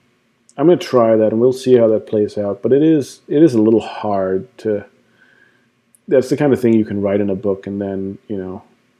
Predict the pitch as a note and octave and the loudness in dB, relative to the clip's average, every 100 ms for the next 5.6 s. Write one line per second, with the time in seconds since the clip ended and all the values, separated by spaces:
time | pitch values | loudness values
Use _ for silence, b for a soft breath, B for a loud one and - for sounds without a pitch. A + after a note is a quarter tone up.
0 | _ - - G#2+ G#2 G2 F#2 - G2 G2+ | _ -10 -2 0 2 0 -2 -8 -8 -10
1 | _ _ _ - - C3+ B2+ A2 - A2 | _ _ _ -8 2 4 4 4 2 2
2 | G#2+ A2 G#2 G2+ F#2+ A2 A#2 A#2+ G#2 F#2+ | 4 0 0 -2 -2 0 2 2 2 0
3 | F#2+ F#2+ F#2+ F#2+ - G2+ G2 F#2+ - G2 | -2 -2 -2 -6 -4 -2 -2 -4 -6 -8
4 | - G#2 G2 F#2+ G2+ G2 F#2+ G2+ - G#2+ | -4 -4 -4 -6 -8 -8 -10 -10 -4 -2
5 | G2+ F#2+ G2 G2+ G2+ - | -2 -4 -6 -6 -8 -14